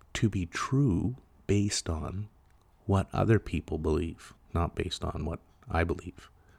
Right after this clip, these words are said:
So I also started to realize my understanding that God's put everything in the buffet and I can choose what I want. I just have to decide if it's gonna be good for me.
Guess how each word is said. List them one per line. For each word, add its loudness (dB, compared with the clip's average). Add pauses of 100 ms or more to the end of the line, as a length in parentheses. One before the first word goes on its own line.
(220)
So 4 (560)
I 0
also 4
started 2
to -2
realize 2 (200)
my 8
understanding 4
that -6
God's 4
put 2
everything 4
in 2
the -2
buffet 2 (320)
and -2
I 2
can 0
choose 2
what -2
I -2
want. -2
I 2
just -4
have -2
to -8
decide 0
if -6
it's -14
gonna -4
be -6
good 0
for -10
me. -4